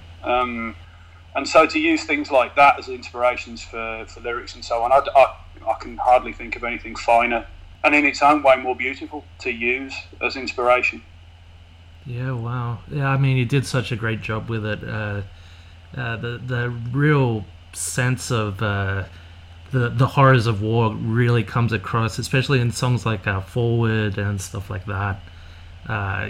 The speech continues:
Speaker 1: Yeah.
Speaker 2: r-, really,
Speaker 1: Yeah.
Speaker 2: really effective. Uh, speaking of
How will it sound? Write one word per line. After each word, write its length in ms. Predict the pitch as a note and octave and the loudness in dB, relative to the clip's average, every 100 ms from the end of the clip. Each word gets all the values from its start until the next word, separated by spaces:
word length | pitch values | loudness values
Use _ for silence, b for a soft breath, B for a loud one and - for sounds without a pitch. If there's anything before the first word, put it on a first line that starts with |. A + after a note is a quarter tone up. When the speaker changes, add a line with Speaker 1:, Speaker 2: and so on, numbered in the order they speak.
| A#2 | -8
Speaker 1:
Yeah. 440 | - C3+ C3 G#2+ - - - | 0 6 8 6 2 -12 -12
Speaker 2:
r-, 160 | C3 A#2 A#2 A#2 | -8 -6 -6 -4
really, 500 | B2 B2+ C#3 B2+ A#2 | 2 4 6 6 4
Speaker 1:
Yeah. 60 | A2 | 4
Speaker 2:
really 320 | A#2+ A2+ G#2+ | 2 2 0
effective. 720 | G2 A#2 G#2 - G#2+ G2 - b b b b b b b C3 | -2 -4 -4 -4 -4 -4 -8 b b b b b b b 0
Uh, 380 | B2 A#2+ A#2+ | 2 2 0
speaking 800 | C#3 - - D#3+ E3 E3 D3+ C#3+ - | -4 -4 2 2 4 4 4 2 0
of 720 | - B2+ A#2+ A#2 G#2+ - | 2 2 4 2 -2 -8